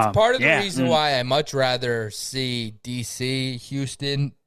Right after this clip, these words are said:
Speaker 2: rather than Sea Dragons Houston, 'cause I just think Houston's takeaway game is just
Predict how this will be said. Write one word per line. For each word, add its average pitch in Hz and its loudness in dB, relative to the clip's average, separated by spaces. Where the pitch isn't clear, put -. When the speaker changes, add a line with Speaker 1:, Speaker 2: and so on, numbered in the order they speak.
Speaker 2:
rather 117 -4
than 113 -2
Sea 120 -8
Dragons 127 -2
Houston, 139 -10
'cause 131 -10
I 135 0
just 165 -10
think 139 -4
Houston's 131 -8
takeaway 107 -6
game 117 -2
is 113 -8
just 117 -12